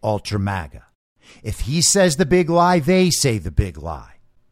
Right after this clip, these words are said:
If Joe Biden says that Vladimir Putin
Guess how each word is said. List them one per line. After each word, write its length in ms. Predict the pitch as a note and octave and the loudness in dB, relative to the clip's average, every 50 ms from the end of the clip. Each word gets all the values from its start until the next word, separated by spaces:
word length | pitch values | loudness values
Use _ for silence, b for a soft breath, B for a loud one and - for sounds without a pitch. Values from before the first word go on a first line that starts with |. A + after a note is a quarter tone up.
| _ B B B B B B | _ B B B B B B
If 200 | - D3 F#2+ D#2+ | -6 -6 -6 -6
Joe 280 | - - C3 C#3+ F#3+ G3+ | -4 -2 0 0 0 2
Biden 440 | - - A#2+ D#3+ F3 G3 C#3+ C3+ | 2 2 4 4 4 2 2 2
says 280 | A#2+ - D#3 C#3+ C3+ A2+ | 2 2 2 2 0 0
that 200 | F2+ B2+ B2+ - | 0 -2 -4 -4
Vladimir 680 | G2+ F2 F2 A2 A#2+ B2+ C#3+ E3 F3+ F3+ F3 F3 E3 - | -8 -8 -6 -2 0 2 2 2 4 2 2 2 0 -2
Putin 580 | - - - D3 D#3+ F3+ - G3+ G#3+ A3 F#3 | 0 0 0 2 2 0 0 0 0 0 -2